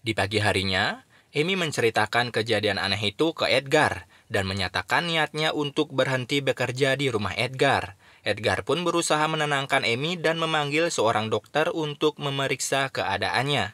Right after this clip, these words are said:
Yang ternyata Edgar telah memerintahkan sang dokter untuk memberikan sebuah pil pada Amy. Namun sang dokter yang tak tega melakukannya dan malah menyarankan Amy untuk beristirahat.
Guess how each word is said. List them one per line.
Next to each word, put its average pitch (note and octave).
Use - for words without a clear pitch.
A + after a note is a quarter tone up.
Yang G2
ternyata G2
Edgar E3
telah D3
memerintahkan B2+
sang G#2+
dokter G#2+
untuk F3
memberikan C#3+
sebuah B2
pil D#3
pada G#2+
Amy. C3
Namun G#2+
sang G3+
dokter F3
yang D3+
tak -
tega B2+
melakukannya A2+
dan D#3+
malah D3+
menyarankan C#3+
Amy C3+
untuk C3
beristirahat. A#2